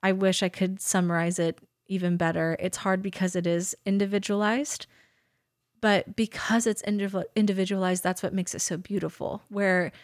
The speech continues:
the accountability really is thrown into your guys' lap. And honestly, if you guys skipped over this entire episode, and if I could just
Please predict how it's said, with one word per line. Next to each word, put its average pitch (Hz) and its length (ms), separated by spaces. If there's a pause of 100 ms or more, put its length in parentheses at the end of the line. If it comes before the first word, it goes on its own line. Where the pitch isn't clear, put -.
(260)
the 214 140
accountability 220 680
really 202 560
is 208 140
thrown 202 180
into 196 240
your 190 80
guys' 180 360
lap. 180 200
And 190 120
honestly, 208 480
if 208 120
you 220 120
guys 233 200
skipped - 320
over 208 220
this 202 180
entire 196 480
episode, 190 460
and 190 80
if 185 120
I 196 120
could 196 180
just 196 260